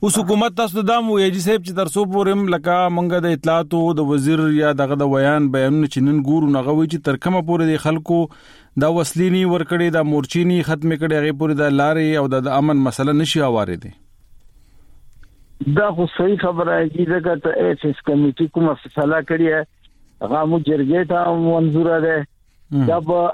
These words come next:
Speaker 2: عملي کوي ریاست.
Speaker 1: هم.
Speaker 2: ته څو پورې وسله نه وي، ټوله کورنۍ کې خو امن نشي راتلی. که دوه قبیلو جګړه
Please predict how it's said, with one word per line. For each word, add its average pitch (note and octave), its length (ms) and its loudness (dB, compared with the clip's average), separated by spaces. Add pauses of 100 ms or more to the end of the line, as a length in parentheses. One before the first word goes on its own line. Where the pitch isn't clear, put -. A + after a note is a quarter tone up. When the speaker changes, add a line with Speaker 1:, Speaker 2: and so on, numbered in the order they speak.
Speaker 2:
عملي C#3+ 360 0 (100)
کوي D3+ 360 2
ریاست. A#2+ 520 -2 (360)
Speaker 1:
هم. C#3 300 -2 (360)
Speaker 2:
ته D#3 80 0
څو G3 180 -2 (120)
پورې F#3 240 2
وسله F3 380 0
نه F#3 120 0
وي، F#3 140 2
ټوله F3 320 2 (120)
کورنۍ E3+ 320 0
کې D#3+ 60 2
خو D3+ 160 -4
امن D#3+ 300 2
نشي A3+ 220 -2
راتلی. E3 340 -2
که C#3 120 -2
دوه D#3 220 -2
قبیلو D3+ 680 0
جګړه C#3+ 420 0